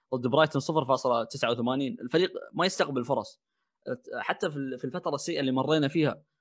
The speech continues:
ما كنا نستقبل الفرص بعدد كبير، يعني في، في رقم صراحه كنت اشوفه جدًا محبط. يعني خسرنا ضد ليستر سيتي، آه، واحد صفر اللي كانت بهدف فاردي. آه، في المباراه هذه ليستر لمس الكره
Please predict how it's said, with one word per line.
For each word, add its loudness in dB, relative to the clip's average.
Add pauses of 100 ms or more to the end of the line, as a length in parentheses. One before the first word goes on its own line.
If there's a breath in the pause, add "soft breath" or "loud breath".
(140)
ما 2
كنا 2
نستقبل 4
الفرص 4
بعدد 2
كبير، -2
يعني -8 (380)
في، 0
في -2
رقم 0
صراحه 2
كنت -8
اشوفه -2
جدًا 0
محبط. -2
يعني -6
خسرنا 0
ضد -6
ليستر -2
سيتي، -10 (560)
آه، 2
واحد 4
صفر 0
اللي 0
كانت 0
بهدف 0
فاردي. 2 (520)
آه، -6
في -8
المباراه 6
هذه 4
ليستر 0
لمس 0
الكره 0